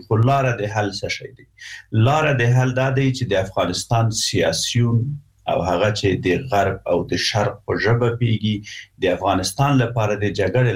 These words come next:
لپاره لابي نه کوي. داسې یو الټرنیټیو موږ په افغانستان کې نه ګورو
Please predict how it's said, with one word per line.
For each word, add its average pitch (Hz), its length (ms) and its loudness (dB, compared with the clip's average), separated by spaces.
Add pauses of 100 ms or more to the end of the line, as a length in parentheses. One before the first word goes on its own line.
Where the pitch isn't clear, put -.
لپاره 90 420 -2
لابي 85 280 -2
نه - 160 -12
کوي. - 160 -20 (280)
داسې 123 360 2
یو 98 40 4 (160)
الټرنیټیو 98 760 0
موږ 107 120 -2 (120)
په 95 80 0
افغانستان 98 680 -2
کې - 120 -4 (100)
نه 143 100 2
ګورو 127 240 2